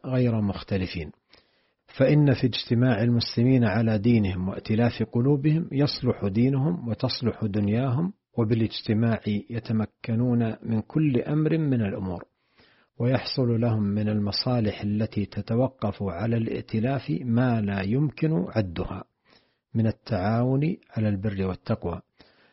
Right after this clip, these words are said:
كما أن بالافتراق والتعادي يختل نظامهم وتنقطع روابطهم، ويصير كل واحد يعمل ويسعى في شهوة نفسه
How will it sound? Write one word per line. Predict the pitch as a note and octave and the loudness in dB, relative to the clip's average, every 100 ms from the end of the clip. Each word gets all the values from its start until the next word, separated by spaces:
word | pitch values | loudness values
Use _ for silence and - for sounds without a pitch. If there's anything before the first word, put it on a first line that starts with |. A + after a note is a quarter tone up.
| _ | _
كما | - C3 C3 - | 0 2 4 2
أن | D#3 C#3+ C3 B2 - | 2 4 2 0 -4
بالافتراق | B2+ C3+ - - B2+ G#2 - | 0 0 0 -2 0 0 -2
والتعادي | A2 A2 - B2 G2+ C3+ C3 D#3 G#3+ | -2 -4 -4 -4 -2 -2 -2 -4 -4
يختل | A2+ G2 - C3 B2+ G#2+ | -10 -12 -4 -2 0 0
نظامهم | G#2 G2 F#2+ A2+ A#2 B2 A2+ D#3+ - - | 0 -2 -2 0 0 0 0 -2 -4 -6
وتنقطع | A#2 C3 A#2 - C3 A#2+ | -2 2 2 0 0 0
روابطهم، | G2+ G2+ G#2+ A2+ A2+ G#2+ C3+ B2+ C#3+ F3 D3 | 0 0 0 0 0 -2 -2 0 0 -2 -2
ويصير | A#2+ A2+ - C3 A#2 | 0 -2 -2 -2 0
كل | G#2+ - E3 D3+ | -4 0 2 4
واحد | B2 A#2+ G2+ - G#2+ A2 G#2+ - C#3 | 2 0 -2 -4 -2 -2 -2 -4 -4
يعمل | G#2+ F#2+ G#2 G#2 | -2 -2 -2 -2
ويسعى | G2 F#2+ A#2+ B2 - G2 G2 | -2 -4 -4 -4 -6 -6 -6
في | - G#2 | -4 -4
شهوة | G2 C3 A2 A2+ - | -2 -2 -2 -2 -2
نفسه | A2+ B2+ - D#3 C3 F3+ | -2 -2 -2 0 0 -2